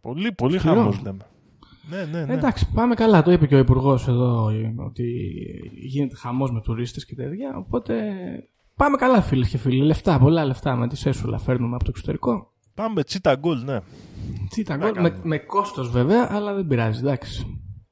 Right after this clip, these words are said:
Speaker 2: Λοιπόν, τώρα πρόσεξε, Δήμο, μιας και, εμ, αναφέραμε τη Γαλλία,
Speaker 1: Μμμ.
Speaker 2: επειδή ήξερα ότι πήγε στη Γαλλία, εγώ το, έτσι, είχα ενημερωθεί.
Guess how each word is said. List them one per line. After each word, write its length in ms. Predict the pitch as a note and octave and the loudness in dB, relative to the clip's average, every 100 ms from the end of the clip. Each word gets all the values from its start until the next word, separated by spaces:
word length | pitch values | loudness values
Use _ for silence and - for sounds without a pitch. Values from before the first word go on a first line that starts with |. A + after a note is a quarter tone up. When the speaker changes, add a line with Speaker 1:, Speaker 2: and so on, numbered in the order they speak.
| _ | _
Speaker 2:
Λοιπόν, 460 | G#3+ A3 F#3+ A#2+ - - | -4 4 4 4 -2 2
τώρα 200 | G#3 G#3+ | 4 4
πρόσεξε, 360 | A3 - - | 2 0 2
Δήμο, 280 | D3+ D3+ A2+ - | 4 6 2 2
μιας 280 | D#3 A3 - | 2 2 2
και, 140 | F#3 D3 B2+ A#2+ | 4 4 2 0
εμ, 240 | A#2 A2 B2+ - _ C#3+ | -2 -2 -6 -12 _ -6
αναφέραμε 540 | C#3 B2+ D#3+ E3 D3 | -4 0 2 4 2
τη 80 | C3 | 2
Γαλλία, 680 | B2 A2+ A#2 A#2 A#2+ F3 - - - - - - | 2 4 4 2 0 -2 -6 -14 -18 -20 -20 -10
Speaker 1:
Μμμ. 80 | C#3 | -6
Speaker 2:
επειδή 240 | F#2 F3 D3+ | 0 2 2
ήξερα 280 | D3+ C#3 | 2 0
ότι 120 | A#2+ A#2+ | 0 0
πήγε 200 | B2+ A2+ | 0 0
στη 140 | B2 | 0
Γαλλία, 360 | A2+ A#2 A2+ A2 | 0 2 0 -2
εγώ 260 | A2 - | -4 -6
το, 80 | - - - - | -8 -10 -12 -16
έτσι, 200 | - - | -16 -16
είχα 360 | - _ - | -18 _ -6
ενημερωθεί. 440 | B2+ B2 - - | -4 -4 -6 -8